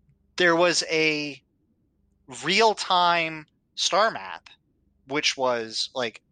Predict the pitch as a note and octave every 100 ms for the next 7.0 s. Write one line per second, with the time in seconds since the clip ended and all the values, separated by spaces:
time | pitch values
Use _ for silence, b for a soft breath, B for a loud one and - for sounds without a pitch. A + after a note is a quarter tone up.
0 | _ A#2+ C#3+ B2 A#2+ A#2+ - B2+ A#2+ C3+
1 | A2+ - - B2+ - G#2+ G2 G#2+ - -
2 | A#2 A2 G#2+ G#2+ _ A#2+ A2 - C#3 C3
3 | B2 - - - A2+ A#2 G#2+ G#2+ G#2 G2+
4 | G#2+ - A2+ G#2 - F#2+ G2+ - G#2 A2
5 | - A2 A2 - - A#2+ G#2+ G#2 A2 -
6 | A#2 A2+ A2 - G#2+ F#2 E2 - G#2+